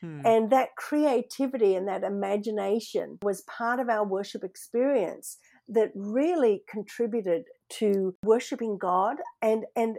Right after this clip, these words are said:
Speaker 2: and the bond that we formed with each other as well. And it was just a beautiful kind of an experience. And, and I think that that's what worship is meant to be about. I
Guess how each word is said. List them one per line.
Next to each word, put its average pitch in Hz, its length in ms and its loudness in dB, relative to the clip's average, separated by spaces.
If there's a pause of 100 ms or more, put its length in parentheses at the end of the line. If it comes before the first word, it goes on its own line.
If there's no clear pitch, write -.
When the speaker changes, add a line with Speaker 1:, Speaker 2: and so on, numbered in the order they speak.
Speaker 2:
and 233 200 -2
the 220 40 0
bond 220 560 0
that 196 140 -10
we 202 100 -2
formed 208 400 -4
with 185 160 -6
each 185 220 -4
other 180 420 -4
as 175 160 -10
well. 170 400 -4
And 180 140 -6
it - 80 -10
was 202 180 -6
just - 200 -10
a 240 60 -4
beautiful 175 500 -6
kind 165 180 -12
of 151 80 -14
an 156 80 -12
experience. 185 720 -6
And, 170 140 -12 (360)
and 262 120 2
I 285 100 2
think 370 240 0
that 269 180 0
that's - 380 -2 (300)
what 240 200 -4 (280)
worship 214 500 2
is 208 160 0
meant 220 320 -2
to 214 80 -10
be 202 180 0
about. 180 580 -4 (460)
I 196 380 0